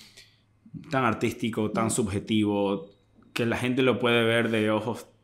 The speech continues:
Speaker 1: de formas
Speaker 2: Mm.
Speaker 1: tan distintas, eh, y que te den un feedback así. Debe, o sea, debe ser difícil como artista, obviamente.
Speaker 2: Mm.
Speaker 1: También debe ser difícil para el cliente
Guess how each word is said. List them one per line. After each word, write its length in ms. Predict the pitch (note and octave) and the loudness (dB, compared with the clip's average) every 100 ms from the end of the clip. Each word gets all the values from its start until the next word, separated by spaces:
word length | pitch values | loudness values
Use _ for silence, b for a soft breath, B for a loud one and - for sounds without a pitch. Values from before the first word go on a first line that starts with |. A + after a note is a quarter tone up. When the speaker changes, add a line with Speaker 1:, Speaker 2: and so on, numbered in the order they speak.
| _ | _
Speaker 1:
de 160 | A2+ A#2 | -6 -2
formas 320 | - - B2 | 2 2 0
Speaker 2:
Mm. 40 | - | 2
Speaker 1:
tan 180 | C3 | 2
distintas, 760 | B2+ - B2 A#2+ B2 B2 A#2+ - | 2 -2 -4 -2 0 0 -2 -4
eh, 360 | G#2 G2+ F#2+ F2+ F#2+ - _ | -4 -2 -2 -6 -10 -16 _
y 120 | G#2 G2+ | -12 -8
que 100 | G2 | -4
te 120 | G2 | -2
den 100 | A#2 | -2
un 100 | B2 | -2
feedback 460 | - A#2+ A#2+ A#2+ | -4 -2 2 2
así. 460 | A2+ - A#2 A#2+ C3+ | 2 -2 -2 2 2
Debe, 320 | B2+ C#3+ - - | 4 2 0 -6
o 60 | |
sea, 140 | - B2 | 0 4
debe 140 | C3 | 4
ser 160 | D#3 F3 | 4 4
difícil 420 | D3 D3+ C#3+ C#3+ | 2 2 2 0
como 180 | A#2+ A2 | 0 -2
artista, 380 | G#2 C#3 - C#3+ | -2 -2 2 2
obviamente. 500 | A2+ A#2+ G3+ D#3+ E3 | 4 4 4 2 0
Speaker 2:
Mm. 720 | - - - - - - - | -4 -18 -20 -20 -20 -16 -2
Speaker 1:
También 240 | G#2 C3 | 2 6
debe 120 | C#3 | 6
ser 120 | C#3+ | 6
difícil 380 | C3+ C3 C#3+ C#3 | 2 2 2 2
para 160 | A#2 A2 | 0 0
el 80 | G2 | -2
cliente 920 | G#2+ G#2+ A#2+ A#2 C3+ C#3 D3+ - | -2 -2 -2 0 2 2 0 -8